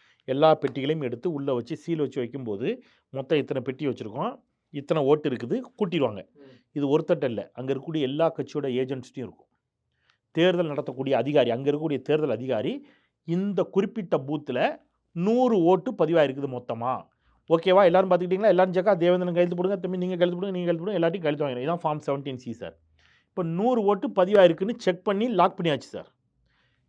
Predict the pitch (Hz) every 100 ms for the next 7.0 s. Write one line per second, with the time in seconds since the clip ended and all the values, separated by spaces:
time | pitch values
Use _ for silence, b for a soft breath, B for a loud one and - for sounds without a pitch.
0 | - 151 196 202 156 113 107 - 123 131
1 | 107 - _ _ _ _ _ _ _ _
2 | - 214 220 160 117 151 147 98 - -
3 | _ _ _ - 208 240 254 185 165 156
4 | 147 107 117 123 107 98 95 104 - _
5 | 104 135 185 208 247 - 143 127 110 _
6 | _ _ 170 202 175 160 151 127 98